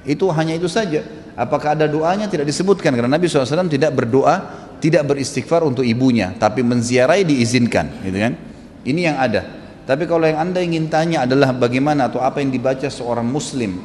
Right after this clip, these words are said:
pada saat menziarahi kubur, itu memang ada sendiri. Nanti ada pasal yang kita bahas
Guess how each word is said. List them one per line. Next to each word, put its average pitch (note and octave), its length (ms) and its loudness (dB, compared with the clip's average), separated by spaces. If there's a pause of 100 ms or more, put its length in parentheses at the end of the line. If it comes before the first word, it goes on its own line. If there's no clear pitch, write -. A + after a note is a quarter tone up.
(240)
pada A2 240 0
saat C#3 160 2
menziarahi A#2+ 560 2
kubur, F3 320 2
itu E3+ 80 -2
memang G#3+ 320 -2
ada F#3 80 0
sendiri. C#3 400 -2 (400)
Nanti C3 160 -2
ada D3+ 160 2
pasal C3+ 480 0
yang A#2+ 80 -4
kita A#2+ 240 -2
bahas B2+ 480 2